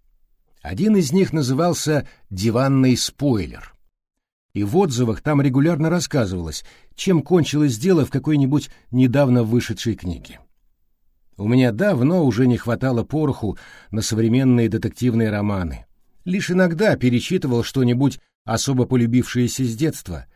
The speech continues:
так что книжные блоги давно стали неотъемлемой частью моей жизни. Наверное, можно было бы проявить честность, признаться людям,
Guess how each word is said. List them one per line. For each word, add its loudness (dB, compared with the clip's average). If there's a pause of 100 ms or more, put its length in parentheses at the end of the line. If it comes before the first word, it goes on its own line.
(280)
так -2
что 2
книжные 0
блоги 4 (320)
давно 0
стали 0
неотъемлемой 2
частью -2
моей -2
жизни. -12 (840)
Наверное, 2
можно 2
было 0
бы 2
проявить 0
честность, -6 (280)
признаться 0
людям, -2